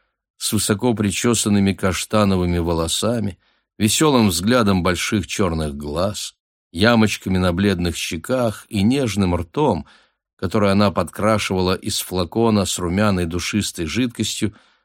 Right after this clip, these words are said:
прикладывая стеклянную пробку к губам. Во всей ее повадке было что-то милое до слез,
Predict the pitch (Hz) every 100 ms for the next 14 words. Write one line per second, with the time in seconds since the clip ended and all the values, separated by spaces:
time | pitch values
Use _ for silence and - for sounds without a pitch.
0 | _ - 87 - 147 127 120 113 - 104
1 | 87 120 120 104 95 87 92 98 87 -
2 | 87 80 80 85 76 69 64 - _ _
3 | _ _ _ _ - 92 - - 101 87
4 | 85 80 80 92 92 - 80 85 80 -
5 | 95 82 80 85 90 85 80 76 78 -
6 | 78 92 92 -